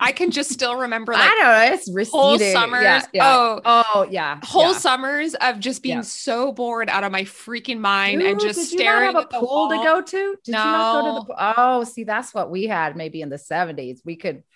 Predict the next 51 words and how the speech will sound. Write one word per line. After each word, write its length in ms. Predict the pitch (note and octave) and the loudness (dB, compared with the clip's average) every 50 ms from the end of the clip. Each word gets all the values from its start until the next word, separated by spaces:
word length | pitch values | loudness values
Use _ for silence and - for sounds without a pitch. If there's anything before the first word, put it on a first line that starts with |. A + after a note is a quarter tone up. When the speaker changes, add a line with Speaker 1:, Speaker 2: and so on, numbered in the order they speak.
| _ _ _ _ _ _ _ _ _ _ | _ _ _ _ _ _ _ _ _ _
Speaker 2:
we, 240 | - E3+ F3+ F3+ E3+ - - - - | -6 -6 -4 -4 -6 -8 -14 -16 -10
it's 240 | - E3 E3+ E3+ - | -8 -8 -8 -10 -10
just, 240 | - F#3 E3+ - - | -12 -12 -12 -10 -6
that 160 | - E3 F#3 | -4 -2 -2
was 140 | G3 F3 E3 | -2 -2 -2
our 120 | F3+ D#3+ D3+ | -2 -4 -4
babysitter. 720 | C#3 C3 C3 D#3 D#3+ C#3+ B2+ - - C#3+ C3+ C3+ C3 C3+ | -4 -6 -8 -8 -8 -10 -12 -12 -12 -10 -8 -8 -8 -8
We 120 | D3 D3+ | -10 -12
went 180 | D3 D#3 D#3+ D#3 | -12 -12 -14 -14
to 80 | - D#3+ | -14 -14
the 100 | C3+ B2 | -12 -10
damn 300 | C#3 C#3 C3+ C3 C3+ C3 | -10 -10 -10 -10 -12 -14
pool, 480 | - - D#3+ D#3+ D#3 C3+ A#2+ B2+ B2 _ _ _ - | -10 -10 -8 -8 -8 -10 -12 -14 -18 _ _ _ -14
you 120 | D#3 C#3+ | -12 -10
know, 300 | C3+ C3+ B2 B2+ D3+ D#3 _ - | -10 -8 -8 -10 -12 -14 _ -10
like, 260 | - D3+ C#3 C3 B2+ | -8 -8 -8 -8 -10
from 220 | _ - D#3+ D3+ D3+ | _ -10 -10 -8 -6
nine 280 | D#3+ D#3+ D#3+ E3 E3 | -4 -4 -4 -4 -4
A 160 | E3+ E3 D#3+ D#3+ | -6 -8 -8 -8
M 280 | D#3+ D#3+ D#3+ D#3 D#3 | -8 -8 -8 -10 -10
till 520 | D#3 - E3 D3 D3+ D3+ D3 D3+ D#3 D3+ _ _ _ _ _ - | -10 -10 -8 -8 -6 -6 -8 -10 -12 -14 _ _ _ _ _ -10
Speaker 1:
I 60 | A3 | -10
swear 380 | G#3+ G#3+ - - B3 A3+ G#3+ G#3+ | -10 -10 -10 -8 -6 -4 -2 -2
I 80 | G#3+ G#3 | 0 0
Speaker 2:
whatever, 300 | G3 F3+ G3+ G#3 G3 F3 | 0 0 2 2 0 0
Speaker 1:
just 160 | E3+ - - | -4 -8 -6
Speaker 2:
six, 280 | - G3+ F#3+ F#3 F#3 G3 | -4 -2 -2 -2 -2 -4
Speaker 1:
stared 200 | - G3+ G3+ G3+ | -6 -6 -4 -2
at 20 | |
the 40 | F#3 | 0
Speaker 2:
begging 260 | F3+ F#3 F#3 F#3+ F#3 F3+ | 0 0 0 0 -2 -4
Speaker 1:
wall. 160 | F3 F3+ F3+ F3+ | -4 -10 -6 -4
Speaker 2:
food, 680 | G3+ F#3+ F#3 F#3 F#3 F3+ F3+ F3+ F3+ F#3 F3+ F3 F3 F3+ - - | -4 -2 -2 -2 -4 -4 -6 -8 -8 -10 -10 -12 -16 -20 -20 -16
you 80 | E3 E3+ | -10 -8
know, 220 | - D3 D3+ D3+ B3 - - _ | -8 -6 -6 -4 -4 -6 -4 _
begging 280 | - E3+ F3 F3 F3+ F3+ | -2 0 0 0 -2 -2
for 180 | - - G3+ F#3+ | -2 -2 -2 -6
food, 580 | F#3 - A#3+ F#3+ F3+ F3+ F3+ F#3 F#3 F#3+ F3+ A#3+ D#4 - | -6 -4 -4 -2 -2 -2 -2 -4 -4 -6 -4 -6 -6 -6
Speaker 1:
<laughs> 160 | _ - - F#3+ | _ -6 -2 0
Speaker 2:
reaching 340 | G#3 B3+ B3+ - C4 A#3+ | 0 0 0 0 -2 0
your 100 | A#3 A3+ | 2 4
arm 320 | G#3+ G#3 G#3 G#3 G#3 G#3 G3+ | 4 4 4 2 2 0 -2
up 120 | G#3 G#3 | -4 -4
into 200 | A3+ G3+ A3 A3 | -6 -8 -8 -8
the 100 | F#3 G3 | -10 -10
Tom's 460 | G3 - G#3 F#3 F#3+ G3+ G#3+ G#3 G#3+ | -8 -4 -2 -2 -2 -2 -4 -6 -6
machine 580 | G#3+ A3 A3 - - A#3+ A3 A3 G#3+ G#3 G#3 G#3 | -8 -10 -10 -6 -6 -4 -4 -4 -4 -6 -6 -8
to 100 | G3 G3 | -8 -10
grab 420 | F#3+ - G3+ F#3+ F#3 F#3 G3 G3+ | -8 -4 -2 -2 -2 -2 -2 -4
the 120 | - G#3+ G#3 | -6 -6 -4
whatever, 720 | G3+ G3+ G3+ - G3 G3 G3 G3 G#3+ G3+ G3+ G#3+ - - | -2 -2 0 2 2 2 0 0 0 0 0 0 -2 -4